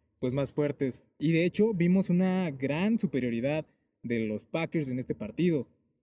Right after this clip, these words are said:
Eh, entre Aaron Rodgers y Aaron Jones hicieron tremendo partido. Y voy a dejar que mi compañero les hable de las estadísticas porque yo no las estoy viendo.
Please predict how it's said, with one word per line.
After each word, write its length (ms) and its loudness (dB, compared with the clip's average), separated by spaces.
Eh, 520 -2
entre 400 0
Aaron 460 0
Rodgers 480 0
y 100 -2
Aaron 260 -2
Jones 460 0
hicieron 560 -2
tremendo 540 0
partido. 480 -2
Y 280 2
voy 120 0
a 80 0
dejar 380 -2
que 160 0
mi 140 -4
compañero 360 0
les 120 2
hable 180 2
de 80 2
las 100 0
estadísticas 640 -2
porque 360 -2
yo 100 -4
no 100 -4
las 80 -4
estoy 220 -10
viendo. 200 -14